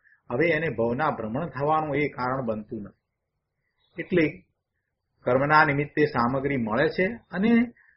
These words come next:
રાગ પણ જરાક થઈ જાય છે, છતાં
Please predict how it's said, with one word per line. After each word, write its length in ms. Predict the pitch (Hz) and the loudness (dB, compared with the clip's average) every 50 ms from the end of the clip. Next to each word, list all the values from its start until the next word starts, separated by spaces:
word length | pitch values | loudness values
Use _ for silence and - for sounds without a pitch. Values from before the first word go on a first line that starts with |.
| _ _ _ _ _ _ _ - | _ _ _ _ _ _ _ -8
રાગ 420 | 127 113 123 135 151 180 - - - | -2 0 2 4 4 2 2 0 -2
પણ 140 | 202 196 | -2 2
જરાક 320 | - 151 151 160 175 185 - - - 131 | 4 4 6 6 6 4 2 0 0 2
થઈ 160 | 143 196 220 | 4 6 6
જાય 220 | 247 226 160 127 | 8 8 8 6
છે, 200 | 113 - - - | 4 0 -10 -18
છતાં 800 | - _ - - 147 143 - - 240 247 247 254 247 240 - | -20 _ -6 -4 -4 -2 2 6 6 8 8 8 6 2 -2